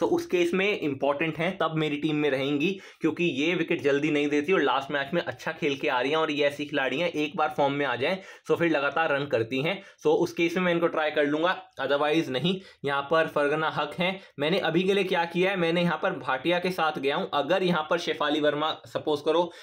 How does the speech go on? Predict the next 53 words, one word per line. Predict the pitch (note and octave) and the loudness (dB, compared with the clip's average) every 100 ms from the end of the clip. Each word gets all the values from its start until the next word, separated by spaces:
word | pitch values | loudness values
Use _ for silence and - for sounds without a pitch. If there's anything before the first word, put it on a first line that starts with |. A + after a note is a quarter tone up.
| - | -8
अ, | C#3 C3+ | 0 0
भाटिया | B2+ C3 C#3 E3 | 2 -2 2 2
जो | D#3 D3+ | 2 2
है | E3 - - _ _ _ _ _ - - | 0 -2 -10 _ _ _ _ _ -20 -2
वो | C3+ E3 | 2 4
ओपन | E3 D#3+ | 4 0
करती | E3 D3 | 0 0
हैं, | E3 | 0
तो | D#3+ | 0
भाटिया | B2+ B2 D3 D#3 | 0 -2 0 0
आ | |
जाएंगी। | D#3 D#3+ F3+ | 2 2 2
अगर | D#3 D3 D#3 | 0 2 2
वर्मा | B2+ C3+ D3+ | 2 2 2
ओपन | D3+ D3+ D3 | 2 0 0
करती | D3 C#3 C#3+ | -2 -2 -4
है | |
तो | C#3+ | -2
वर्मा, | B2 B2+ D3+ | 0 0 2
और | E3+ | 2
अगर | D#3+ D#3+ - | 2 0 -2
इंडिया | C3+ C#3 E3 G3 - - - | -2 0 0 -2 -8 -12 -4
पहले | D#3 E3+ | 0 2
बैटिंग | F#3+ C#3 C#3 F3 E3+ | 2 0 0 0 2
कर | D#3 | 2
रही | C3+ C3 | 2 2
है, | A2+ | 2
मतलब, | C#3 D3 C3+ | 0 0 2
अ, | C3+ | 2
सॉरी, | C3+ B2 | 2 0
बाद | C3+ C#3 | 0 0
में | D#3+ E3+ | -2 -2
चे-, | - D#3+ | -2 -2
अ, | D3 B2+ | 0 0
बाद | B2 A#2+ C#3 | -2 -2 0
में | D#3+ | 0
बैटिंग | D3+ D#3+ | 0 0
कर | D3 B2 | 0 0
रही | C3+ | 0
है, | F#3 | -2
so | F3+ - - | -4 -8 -2
उस | D3+ | -2
केस | - D#3 E3+ | 0 -2 0
में | E3+ | 0
मैं | F3+ G3 F#3+ | 2 0 0
भाटिया | - C3 C#3 E3 | -2 -4 0 -2
और | F#3+ C#3+ C#3 | 2 2 4
वर्मा | C3+ C3+ D#3 | 2 2 0
दोनों | C3 B2 B2+ | -2 -2 -4
के | C#3 | -4
साथ | C#3+ | -4
चला | D#3 C#3 A#2+ | -2 0 2
जाऊंगा। | A2+ A2 G#2+ G#2+ G#2 | 0 -2 0 -2 -2